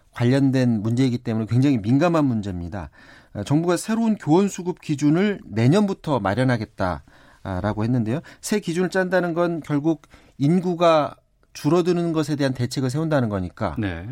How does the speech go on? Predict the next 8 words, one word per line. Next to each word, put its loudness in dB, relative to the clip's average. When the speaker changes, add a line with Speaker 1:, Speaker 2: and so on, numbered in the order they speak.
Speaker 1:
결국 -4
교원 2
수를 -2
줄이겠다라는 -2
그런 0
얘기인 -2
것 -6
같습니다. -10